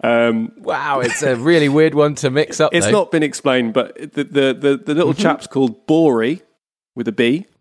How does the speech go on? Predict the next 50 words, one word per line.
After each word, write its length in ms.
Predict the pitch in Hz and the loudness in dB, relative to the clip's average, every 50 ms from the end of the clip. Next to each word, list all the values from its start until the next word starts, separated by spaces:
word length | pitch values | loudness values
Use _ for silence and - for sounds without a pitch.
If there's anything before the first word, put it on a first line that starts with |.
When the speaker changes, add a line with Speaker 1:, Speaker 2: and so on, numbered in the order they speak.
| - | -16
Speaker 2:
Bori. 580 | 104 95 117 127 135 120 98 95 107 139 160 _ - | -10 -6 -4 -2 0 0 0 -2 -4 -6 -8 _ -10
Speaker 1:
He's 280 | - - 156 170 175 - | -4 0 0 0 0 0
also 420 | - 156 175 185 - - 151 131 | 2 2 2 2 2 2 0 2
just 240 | 120 127 123 - - | 2 2 0 0 0
joined 160 | 127 117 117 | 0 0 2
the 80 | 117 110 | 2 2
army 200 | 110 110 110 107 | 2 2 0 0
as 100 | 98 107 | -2 -4
a 40 | |
cornet. 600 | 104 - - 117 104 104 104 107 127 - - - - - | -6 -4 -2 0 0 0 0 0 -2 -4 -8 -16 -10 -4
The 100 | - 131 | 0 0
rich 220 | 156 180 - - | 2 0 0 -2
people 160 | - 139 - 139 | -2 0 0 0
are 40 | |
called 180 | 120 - 120 117 | -2 -2 -2 -2
the 40 | 120 | 0
Rostovs, 640 | 110 120 120 117 - - - 101 95 101 - - - | 2 2 0 0 -2 -6 -4 -4 -6 -6 -8 -12 -10
by 120 | - 110 | -8 -6
the 80 | 101 98 | -4 -4
way. 160 | 98 98 98 104 | -2 -4 -4 -4
Speaker 2:
Rostovs. 1300 | - - 76 90 104 110 98 - - - - 110 90 82 78 76 71 - - - - - - - - _ _ - | -8 -12 -8 -4 -2 -2 -2 -2 -6 -8 -6 -6 -4 -4 -6 -8 -10 -12 -14 -12 -12 -12 -14 -16 -18 _ _ 0
Speaker 1:
Bori's 380 | 165 180 180 175 165 147 135 | 2 4 4 4 4 2 2
in 60 | 135 | 2
the 140 | 127 127 123 | 2 4 4
army. 560 | 120 120 120 120 123 120 120 120 120 123 - - _ _ _ - | 4 2 2 2 2 2 2 2 0 0 -4 -6 _ _ _ -4
I 60 | 139 | -2
don't 100 | 156 185 | 0 2
know 80 | 160 135 | 2 0
if 80 | 117 - | 0 0
this 140 | 123 - - | -4 -8 -8
is 100 | 110 107 | -6 -4
relevant, 460 | 110 113 110 110 104 113 110 113 107 - | -2 0 0 0 0 0 -2 -2 -2 -2
but 280 | 120 113 110 110 - 104 | 0 0 0 0 -2 -2
he's, 340 | 113 120 120 117 107 - - | -2 0 0 0 -2 -4 -10
he's 260 | - 127 131 127 127 - | -6 -2 -2 -2 0 0
waiting 300 | 151 151 151 139 131 120 | 0 0 2 0 -2 -4
to 80 | - 104 | -2 -4
get 160 | 123 113 - | -4 -4 -4
some 120 | - 107 113 | -2 -2 -2
equipment 460 | 110 - - 120 - - 110 107 107 | -2 0 -2 -2 -2 -2 -4 -6 -6
before 240 | 113 110 - 117 107 | -6 -8 -6 -4 -4
he, 280 | 110 110 113 110 110 - | -2 0 -2 -2 -4 -6
he 100 | - 113 110 | -8 -6 -2
goes 240 | 120 113 113 110 - | 0 0 0 0 -2
to 80 | 120 | -8
catch 360 | - - 123 120 - - - 120 | -10 -6 -6 -6 -6 -6 -4 -2
up 240 | 110 107 - - - | -2 -2 -2 -4 -6
with 120 | 104 101 | -6 -4
the 120 | 117 110 | -2 -2
army. 380 | 104 104 101 98 101 101 98 98 | -2 -2 -2 -2 -4 -4 -4 -6